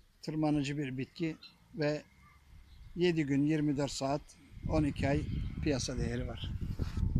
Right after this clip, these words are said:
Satılmayacak diye hiç düşünmeyin. Felsefe sözlüğü. Orhan Hançerlioğlu. Yirmi lira. Bin dokuz yüz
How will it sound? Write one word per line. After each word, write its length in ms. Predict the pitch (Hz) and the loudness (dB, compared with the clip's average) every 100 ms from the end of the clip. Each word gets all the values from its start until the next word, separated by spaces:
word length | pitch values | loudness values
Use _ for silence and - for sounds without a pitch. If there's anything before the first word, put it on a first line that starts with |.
| - - - - - | 2 -2 -6 -8 -4
Satılmayacak 720 | - 160 151 143 123 117 113 | -2 0 2 2 0 -4 -6
diye 200 | 139 139 - - - - 120 | -2 0 0 0 -4 -6 -6
hiç 200 | - - | -4 -2
düşünmeyin. 600 | - - - - - - - - - - - - - - - - - - - - - - - - 190 196 196 - 151 | -4 -8 -6 -4 0 0 0 -2 -4 -6 -4 -2 -2 -2 -2 -2 0 0 0 0 -2 -2 0 4 4 6 6 6 6
Felsefe 680 | 156 160 175 156 170 165 175 - - | 6 6 4 2 2 2 0 -4 -6
sözlüğü. 360 | - - - - - - - - - - - - - - - - - - - - - - - - - - - - - | -10 -10 -8 -6 -4 -4 -4 -6 -10 -14 -14 -16 -16 -12 -10 -8 -8 -10 -12 -14 -16 -18 -20 -18 -18 -18 -16 -16 -12
Orhan 460 | 147 147 127 139 147 - - | -6 -4 0 0 0 -4 -4
Hançerlioğlu. 800 | 127 113 - 123 117 113 113 - - - | -2 -2 -4 -6 -6 -10 -10 -10 -12 -10
Yirmi 400 | 135 143 151 156 | 0 2 4 2
lira. 200 | 113 - - - - - - - - - - - - - - - - - - - - 165 | 2 -8 -14 -12 -10 -10 -8 -8 -10 -6 0 2 2 -2 -6 -8 -8 -2 0 0 0 2
Bin 240 | 196 202 | 2 2
dokuz 520 | 208 - 220 220 175 | 0 0 0 0 0
yüz 220 | 147 123 | -4 -6